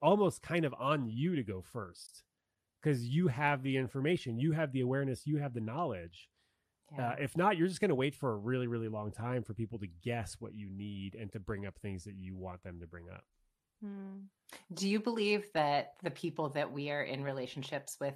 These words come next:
Speaker 2: are, like, what do you think about this idea that people are our mirror and that they're demonstrating something that is within us that we need to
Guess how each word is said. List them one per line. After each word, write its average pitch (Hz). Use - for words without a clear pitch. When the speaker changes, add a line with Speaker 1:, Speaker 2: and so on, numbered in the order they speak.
Speaker 2:
are, 147
like, 151
what 175
do 202
you 208
think 185
about 147
this 151
idea 147
that 135
people 156
are 139
our 131
mirror 120
and 120
that 139
they're 135
demonstrating 131
something 127
that 127
is 131
within 214
us 180
that 160
we 156
need 143
to 139